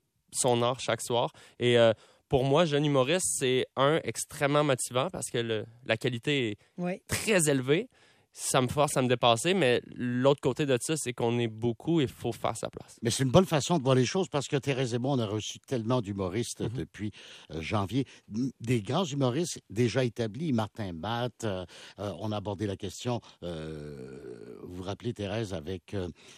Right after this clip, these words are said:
Speaker 3: c'est, qui est venu nous dire, il n'y a jamais eu autant de compétition que
Speaker 2: Ah oui,
Speaker 3: maintenant.
Speaker 2: oui, oui, effectivement,
Speaker 3: Oui.
Speaker 2: t'as, Louis-José Hood nous en a parlé,
Speaker 3: Et Louis
Speaker 2: puis,
Speaker 3: José
Speaker 2: euh,
Speaker 3: Hood nous
Speaker 2: ouais.
Speaker 3: a dit ça.
Speaker 2: Mais la compétition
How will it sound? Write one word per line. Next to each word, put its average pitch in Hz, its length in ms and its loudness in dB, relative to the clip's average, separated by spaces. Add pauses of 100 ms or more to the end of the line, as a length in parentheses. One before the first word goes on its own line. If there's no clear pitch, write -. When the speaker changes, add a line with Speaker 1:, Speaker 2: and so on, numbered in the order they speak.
Speaker 3:
c'est, - 160 -14 (140)
qui 175 140 -2
est 98 40 -2
venu 95 180 -6
nous 85 120 -6
dire, 107 320 -6 (260)
il 85 60 -8
n'y 90 40 -8
a 95 40 -8
jamais 107 400 0
eu 104 240 -4
autant 120 400 -6
de 87 120 -8 (120)
compétition 117 840 -6
que 101 340 -6
Speaker 2:
Ah 180 120 -4
oui, 185 240 0
Speaker 3:
maintenant. 156 180 -2
Speaker 2:
oui, 180 140 -4
oui, 165 60 -2
effectivement, 165 540 -6
Speaker 3:
Oui. 190 60 -2
Speaker 2:
t'as, 170 200 -4
Louis-José 170 480 -6
Hood 180 160 -6
nous 156 120 -6
en 156 120 -4
a 151 80 -6
parlé, 143 340 -8
Speaker 3:
Et - 60 0
Louis 113 140 0
Speaker 2:
puis, 135 100 0
Speaker 3:
José 120 300 0
Speaker 2:
euh, 127 40 4
Speaker 3:
Hood 135 80 4
nous 127 60 4
Speaker 2:
ouais. - 120 2
Speaker 3:
a 120 60 6
dit 104 100 -2
ça. 147 440 -2
Speaker 2:
Mais 240 240 4 (360)
la 202 200 -2
compétition 247 880 -2